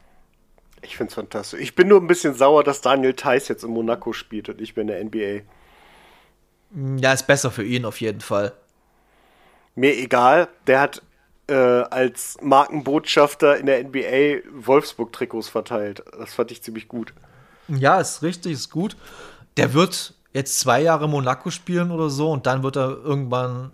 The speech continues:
Speaker 2: in zwei, drei Jahren mit, äh, Schröder zusammen in Braunschweig spielen. Bin ich mir relativ sicher.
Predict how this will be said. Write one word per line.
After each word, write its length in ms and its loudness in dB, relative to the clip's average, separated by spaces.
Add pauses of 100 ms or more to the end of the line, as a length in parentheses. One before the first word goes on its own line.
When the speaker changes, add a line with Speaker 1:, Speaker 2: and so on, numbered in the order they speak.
Speaker 2:
in 220 -10 (180)
zwei, 300 0
drei 160 2
Jahren 420 2
mit, 280 -8
äh, 360 -6
Schröder 380 -2
zusammen 280 -4
in 40 -6
Braunschweig 540 -4
spielen. 200 -10
Bin 140 -6
ich 80 0
mir 0 -
relativ 320 -2
sicher. 300 -8